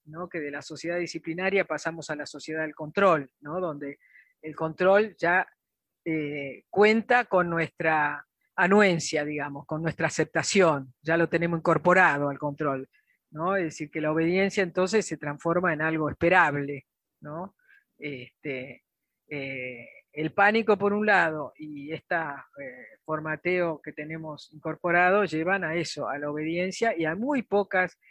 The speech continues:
este, eh, expresiones de <clears throat> pensamiento propio y por lo tanto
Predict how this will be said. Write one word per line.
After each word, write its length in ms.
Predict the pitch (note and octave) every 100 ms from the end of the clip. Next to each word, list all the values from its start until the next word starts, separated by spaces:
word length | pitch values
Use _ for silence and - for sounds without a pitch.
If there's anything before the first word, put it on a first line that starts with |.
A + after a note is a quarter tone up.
| _ _
este, 580 | D#3+ C3+ - C3 B2 -
eh, 280 | C#3+ B2+ A#2
expresiones 960 | - - - E3 - G3 G3 G3+ G#3+ - -
de 460 | - F3 F#3+ -
<clears throat> 320 | - D4 G3+ -
pensamiento 680 | E3+ D#3 D#3+ F3+ F#3 F#3+ F3
propio 500 | F3+ F#3 F#3 G#3+ F#3+
y 100 | E3+
por 180 | D#3
lo 100 | D3+
tanto 500 | D3 E3+ F3+ A3 G#3+